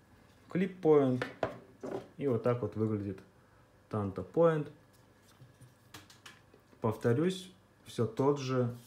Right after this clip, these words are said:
узнавай-, узнаваемый, но в облегчённой версии. И, на мой взгляд, это хорошее решение, когда модель без того популярная, принимает ещё лайт-версию. Кому не нужен,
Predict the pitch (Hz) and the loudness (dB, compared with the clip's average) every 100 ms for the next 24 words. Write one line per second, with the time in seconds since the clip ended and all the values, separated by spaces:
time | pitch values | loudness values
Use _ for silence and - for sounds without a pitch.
0 | - 110 107 110 110 127 143 127 113 107 | -14 -10 -4 0 2 2 2 -2 -4 -4
1 | 107 110 139 131 120 113 107 135 127 107 | 0 4 4 4 2 0 -2 -4 -4 -4
2 | 101 107 104 - 131 123 110 110 165 - | -4 -4 -6 -2 0 2 0 0 -2 -4
3 | - 110 - - - - - 113 113 110 | -6 -6 -8 -14 -16 -20 -6 0 2 2
4 | 107 - - _ - 117 117 127 165 147 | -2 -8 -20 _ -12 -2 2 4 2 0
5 | 131 131 123 107 - 98 98 - - - | 0 0 -2 -6 -6 -6 -8 -16 -20 -20
6 | - - - - - _ - - - - | -20 -20 -20 -20 -20 _ -20 -20 -10 -2
7 | 123 123 - 110 110 107 160 170 151 123 | 2 2 0 -2 -2 0 2 2 0 -4
8 | 107 107 110 107 104 110 101 92 - 104 | -4 -2 0 0 2 2 2 -2 -10 -10
9 | - 113 110 104 101 104 110 143 147 135 | -4 0 2 2 -2 2 4 4 2 0
10 | 120 117 - - _ - - _ _ _ | 0 -2 -8 -20 _ -20 -20 _ _ _
11 | - 117 113 110 110 101 98 101 - 104 | -4 0 2 2 2 0 -4 -6 -2 -2
12 | 95 - 113 104 98 127 156 156 127 117 | -4 -6 -2 0 0 2 2 2 -4 -4
13 | - 110 117 110 104 110 113 107 104 | -2 0 2 0 0 0 0 0 -4